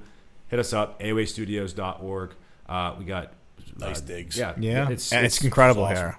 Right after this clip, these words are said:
Speaker 1: Thank you. Thank you. Yeah, I appreciate that. I mean, we have a great staff here that will help you with whatever you need creatively, um, space to do your thing and be your best creative self. We're here for you. So if, uh, you know, you're interested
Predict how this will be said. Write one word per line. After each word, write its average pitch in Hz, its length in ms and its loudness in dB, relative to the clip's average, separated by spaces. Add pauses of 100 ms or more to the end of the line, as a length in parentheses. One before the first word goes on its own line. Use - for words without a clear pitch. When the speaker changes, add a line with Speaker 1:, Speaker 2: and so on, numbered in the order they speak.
(140)
Speaker 1:
Thank 131 260 2
you. 87 180 -2
Thank 113 280 0
you. 85 80 -4
Yeah, 104 200 0
I 90 40 0
appreciate 101 440 6
that. 98 280 -2
I 95 60 -8
mean, 92 220 -6
we 95 340 -4
have 95 280 -4
a 92 80 -4
great 98 240 -2
staff 98 360 -2
here 98 360 -4
that 92 380 -6 (280)
will 95 360 -2 (140)
help 107 200 0
you 107 100 -2
with 95 140 -4
whatever 98 260 -2
you 98 140 -4
need 95 220 -4
creatively, 92 800 -6 (360)
um, 90 400 -2
space 98 400 -2
to - 100 -8
do 90 140 -6
your 95 180 -2
thing 92 280 -6
and 90 100 -4
be 90 80 -4
your 90 160 -4
best 85 260 -6
creative 85 320 -4
self. 87 320 -2
We're 87 120 4
here 85 180 -4
for - 140 -10
you. 85 240 -8
So 85 280 -8
if, - 220 -12
uh, 82 260 -2 (320)
you 87 100 -4
know, 82 180 -4 (400)
you're 92 120 -4
interested 90 520 -4